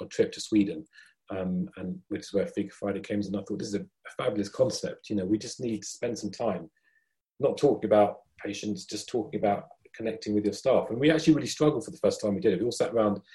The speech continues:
the table and we couldn't help try, you know, we were always wanted to talk about something around the work, around our work relation, but we picked up some real good stories about what people are doing in our own practice, and it made it a, a more enjoyable sort of,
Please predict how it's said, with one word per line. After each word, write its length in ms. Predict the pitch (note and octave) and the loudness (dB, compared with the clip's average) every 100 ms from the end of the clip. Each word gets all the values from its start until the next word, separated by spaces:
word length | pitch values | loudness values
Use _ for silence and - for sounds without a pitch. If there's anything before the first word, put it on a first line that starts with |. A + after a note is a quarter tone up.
| - - _ _ _ | -20 -20 _ _ _
the 60 | - | 6
table 320 | C#3+ C3+ G2 | 8 10 8
and 80 | G2+ | 6
we 100 | G#2 | 4
couldn't 260 | - - | 4 2
help 440 | - C#3+ A2 - - _ _ _ _ - | 4 8 8 6 -6 _ _ _ _ 2
try, 180 | C3 - | 2 4
you 60 | A#2+ | 6
know, 120 | G#2 | 8
we 140 | A2+ | 8
were 100 | A#2 | 4
always 280 | A#2 B2+ A#2+ | 4 4 6
wanted 260 | A#2 A#2 - | 4 2 0
to 80 | - | -2
talk 220 | B2+ G#2 | -2 2
about 240 | G#2+ A2 | 4 4
something 340 | - A2+ G#2+ G2+ | 2 0 0 0
around 260 | G#2 G#2 | 2 2
the 60 | G2+ | 4
work, 260 | G#2 A#2+ - | 4 4 2
around 220 | G2+ G#2 G2+ | 0 2 4
our 60 | |
work 240 | F#2+ B2 G2+ | 8 8 6
relation, 380 | F#2 E2 - - | 0 -6 -14 -6
but 160 | G2+ - - - - _ | -4 -4 -10 -20 -20 _
we 80 | A2+ | 0
picked 320 | G#2 C#3 - | 2 -2 2
up 120 | G#2 | -2
some 120 | - | 0
real 160 | A2+ A#2+ | -2 -2
good 300 | G#2 A2+ A2 | 2 0 0
stories 400 | - A#2+ A2 G2 | -6 0 2 2
about 140 | F#2+ | 2
what 200 | F#2+ E2+ - | 0 -2 -4
people 220 | G2+ G2+ | -8 -6
are 60 | |
doing 280 | F#2 G2 F#2 | -4 -2 -2
in 100 | F#2 | -2
our 220 | F#2 F#2 - _ _ _ | -2 -4 -8 _ _ _
own 180 | G#2 F#2 | -6 -4
practice, 440 | - G#2+ - - | -4 -6 -6 -8
and 80 | F#2 | -8
it 80 | - | -6
made 220 | G#2+ G#2 | -2 0
it 120 | G#2 | 0
a, 280 | - - - | -4 -6 -6
a 40 | G2 | -4
more 140 | F#2+ | -4
enjoyable 480 | F2+ - F#2 F2+ E2+ _ | -4 -4 -4 -4 -10 _
sort 200 | - - | -18 -12
of, 60 | F2 | -12